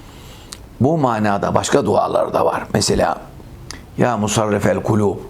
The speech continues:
sarrif kulubena ila taatik. Ey kalplere tasarrufta bulunan zat, kalbimizi taatine çevir. Yine, ya muhavvilel havl vel ahval, havvil halena ila ahsenil hal.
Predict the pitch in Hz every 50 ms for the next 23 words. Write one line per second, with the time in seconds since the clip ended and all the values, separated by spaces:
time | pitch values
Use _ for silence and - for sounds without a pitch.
0 | - - - - - - - - - - - - - - 110 113 104 104 76 -
1 | - - - 113 135 180 160 147 123 110 104 92 82 82 - - - - - -
2 | - - - - - 120 113 110 107 101 95 - 104 101 98 101 104 107 - -
3 | - - - - - - - - 117 117 113 - - - 110 104 - - 110 107
4 | 104 92 - - 92 98 - 104 98 104 98 - - 98 92 92 90 90 82 87
5 | - - - 202 - - - - - - - - - - - - - - - -
6 | - - - - - - - - 107 113 110 104 107 107 101 98 95 131 175 -
7 | - - - - - - - - - - - - 123 117 107 104 - 95 101 101
8 | 87 - - - - - - - - - - - - - 127 127 127 120 107 -
9 | - - - - - - - - - - - - - - - - - - - -
10 | - - - 123 131 131 123 113 110 110 101 - 127 143 135 120 113 117 113 107
11 | 104 101 107 110 117 117 113 107 107 113 - - 104 101 - - - 123 123 104
12 | 95 - - - - - - - - - - - - - - - - - - -
13 | - - - - 123 127 127 123 113 110 - - 110 127 131 123 117 110 107 104
14 | 101 - - 120 127 113 104 - - - - - - 117 110 107 - - - -
15 | 127 123 104